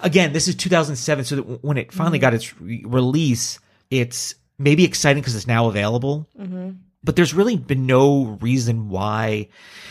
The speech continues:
Speaker 1: It might be something like, "Oh, we never got distribution and it was too,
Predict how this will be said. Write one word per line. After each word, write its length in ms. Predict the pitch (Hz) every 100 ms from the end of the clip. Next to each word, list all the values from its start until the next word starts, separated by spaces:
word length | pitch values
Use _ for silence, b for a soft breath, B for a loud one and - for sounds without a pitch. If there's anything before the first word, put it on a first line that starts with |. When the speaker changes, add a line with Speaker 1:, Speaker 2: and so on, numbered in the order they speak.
| B -
Speaker 1:
It 120 | 170
might 220 | 165 180
be 100 | 196
something 360 | 131 143 135 147
like, 240 | 123 120
"Oh, 120 | 127
we 80 | 123
never 160 | 123 123
got 120 | 120
distribution 580 | 120 - 104 107 110 113
and 100 | 101
it 40 |
was 180 | 104 101
too, 260 | - 117